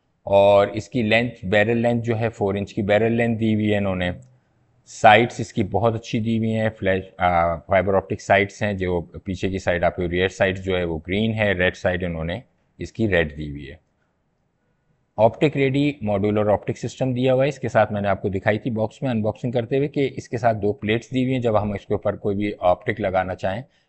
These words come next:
जैसे, आ, हम ईओटेक्स को वगैरह लगाना, लगाना चाहते हैं या हम इसमें होलोसन है, वेक्टर है, उसके हिसाब से हम कोई भी जो ऑप्टिक लगाना चाहें तो हम इसको, इसकी ईजीली लगा के प्लेट्स चेंज करते हैं। उसके बाद फिर हम उसके ऊपर ऑप्टिक लगाते हैं, ये ऑप्टिक रेडी हो जाता है।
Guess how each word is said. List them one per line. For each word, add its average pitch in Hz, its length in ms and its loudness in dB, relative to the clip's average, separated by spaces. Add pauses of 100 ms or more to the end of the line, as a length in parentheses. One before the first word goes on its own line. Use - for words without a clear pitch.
जैसे, 95 300 -4 (160)
आ, 90 320 -2 (140)
हम 92 340 -8
ईओटेक्स 90 380 -6
को 87 320 -10
वगैरह 87 240 -2
लगाना, 85 380 -2 (420)
लगाना 87 340 -2
चाहते 87 320 -6
हैं 87 160 -8
या 82 240 0 (400)
हम 92 100 -4
इसमें 90 280 -4 (200)
होलोसन 104 480 -2
है, 90 160 -4
वेक्टर 98 420 0
है, 92 100 0
उसके 104 200 -6
हिसाब 92 240 -2
से - 120 -8
हम 101 60 -6
कोई 104 240 -2
भी 98 120 -2
जो 95 240 -4 (380)
ऑप्टिक 95 320 0
लगाना 87 320 -2
चाहें 107 220 -4
तो 117 60 -4
हम 95 120 -4
इसको, 120 320 -10 (320)
इसकी 98 220 -10 (120)
ईजीली 98 300 0
लगा 85 240 2
के 107 120 -6
प्लेट्स 98 440 -4
चेंज 104 220 -6
करते 113 260 -4
हैं। 135 120 -6
उसके 101 240 -8
बाद 90 220 2
फिर 92 100 -6
हम 90 100 -6
उसके - 200 -10
ऊपर 92 140 -4
ऑप्टिक 92 420 -6
लगाते 95 320 -2
हैं, 127 80 -6
ये 107 60 -6 (120)
ऑप्टिक 90 300 -6
रेडी 80 200 -6
हो 76 140 -10
जाता 71 340 -16
है। 90 60 -20